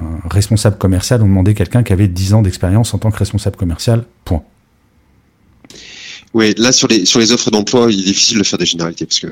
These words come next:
Speaker 2: voilà, enfin, en plus, c'est, euh,
Speaker 1: Vous
Speaker 2: c'est,
Speaker 1: voyez
Speaker 2: c'est,
Speaker 1: tout.
Speaker 2: c'est, c'est, c'est huit cent mille offres par, par mois qui, qui, qui nous arrivent, donc,
Speaker 1: Ah oui.
Speaker 2: on voit tout, on voit tout. Euh,
Speaker 1: Huit cent mille
Speaker 2: voilà.
Speaker 1: offres par mois ?
Speaker 2: Par mois, ouais.
Speaker 1: Ah oui,
Speaker 2: C'est
Speaker 1: c'est
Speaker 2: huit cent mille offres.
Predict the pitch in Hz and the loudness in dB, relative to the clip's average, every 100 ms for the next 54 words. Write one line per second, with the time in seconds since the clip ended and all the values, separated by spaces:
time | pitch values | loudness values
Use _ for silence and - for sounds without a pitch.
0 | - 80 78 - 80 - - _ _ - | -10 -10 -12 -16 -20 -20 -20 _ _ -16
1 | - 90 - 87 82 80 71 92 92 87 | -10 -6 -2 -2 -2 -4 -2 0 2 0
2 | 95 - 80 78 92 90 - - - - | -2 -2 -4 -4 -6 -2 -2 -4 -8 -2
3 | - 98 95 98 95 101 95 - 101 - | 0 2 0 0 0 0 0 0 -2 -2
4 | - 78 80 78 - - 92 90 - 78 | -6 -6 -8 -12 -14 -4 -4 -4 -6 -16
5 | - 82 78 - - - - 170 180 202 | -16 -16 -16 -16 -18 -18 -16 -10 -4 -2
6 | 185 175 143 160 117 - - 92 85 101 | -2 -4 2 2 2 -2 -10 -6 -4 -2
7 | 110 107 104 - 117 - - 98 131 185 | -2 -2 -2 -2 -6 -8 -8 0 0 0
8 | - 170 135 120 - 165 180 - - - | 0 2 4 2 0 0 0 -4 -6 -4
9 | 101 98 110 156 - _ _ _ _ _ | 0 2 2 0 -6 _ _ _ _ _
10 | _ 90 90 76 - _ _ 156 170 104 | _ -6 -4 -6 -12 _ _ -2 0 0
11 | 101 92 - 98 95 92 | -2 0 0 0 -2 -4